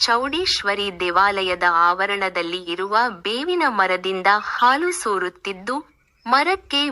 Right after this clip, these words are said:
ಭಕ್ತಾದಿಗಳು ಪೂಜೆ ಸಲ್ಲಿಕೆ ಮಾಡುತ್ತಿದ್ದಾರೆ.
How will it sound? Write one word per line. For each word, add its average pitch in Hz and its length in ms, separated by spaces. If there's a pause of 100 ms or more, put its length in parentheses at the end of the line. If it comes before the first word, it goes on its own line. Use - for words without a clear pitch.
(140)
ಭಕ್ತಾದಿಗಳು 220 920 (200)
ಪೂಜೆ 240 420
ಸಲ್ಲಿಕೆ 208 480 (140)
ಮಾಡುತ್ತಿದ್ದಾರೆ. 170 840